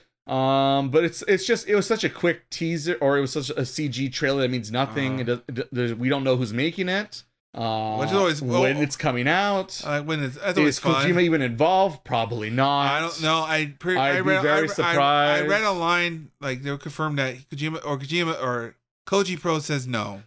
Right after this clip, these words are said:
Speaker 1: Right, which makes sense, but it's just one of those. I feel like if we're gonna announce this
Speaker 2: So Blue
Speaker 1: big
Speaker 2: Point.
Speaker 1: of a game,
Speaker 2: Blue
Speaker 1: yeah,
Speaker 2: Point.
Speaker 1: Blue Point makes the most sense.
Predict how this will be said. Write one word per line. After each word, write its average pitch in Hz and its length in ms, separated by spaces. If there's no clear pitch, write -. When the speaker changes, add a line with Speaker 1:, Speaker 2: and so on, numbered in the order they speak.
Speaker 1:
Right, 120 420
which 135 320
makes 156 300
sense, 123 320
but 135 100
it's 131 100
just 143 160
one 143 120
of 135 120
those. 123 460
I 156 160
feel 196 140
like 202 140
if 170 80
we're 160 80
gonna 175 220
announce 139 500
this 147 240
Speaker 2:
So - 440
Blue 160 200
Speaker 1:
big 160 140
Speaker 2:
Point. 160 80
Speaker 1:
of 156 100
a - 60
game, 147 420
Speaker 2:
Blue 143 100
Speaker 1:
yeah, - 80
Speaker 2:
Point. 110 300
Speaker 1:
Blue 143 180
Point 127 280
makes 110 160
the 120 60
most 104 200
sense. 101 240